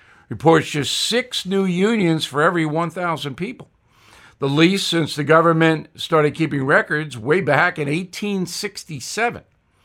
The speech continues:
Researchers blame the pandemic and financial troubles. In a moment, another example of American dominance.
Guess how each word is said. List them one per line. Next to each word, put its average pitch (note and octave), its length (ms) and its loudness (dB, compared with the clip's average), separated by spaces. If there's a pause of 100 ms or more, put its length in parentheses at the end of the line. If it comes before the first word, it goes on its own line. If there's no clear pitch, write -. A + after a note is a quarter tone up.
(640)
Researchers E3 560 4
blame E3+ 340 4
the D#3+ 80 4
pandemic F3+ 800 4
and F#3 640 4 (640)
financial D3 1120 2 (180)
troubles. - 880 -8 (1400)
In F3 140 6
a F#3+ 60 6
moment, F3 340 6 (640)
another F#3+ 580 6
example D#3 920 2 (360)
of C3+ 140 2
American F3+ 920 2 (240)
dominance. C#3 920 2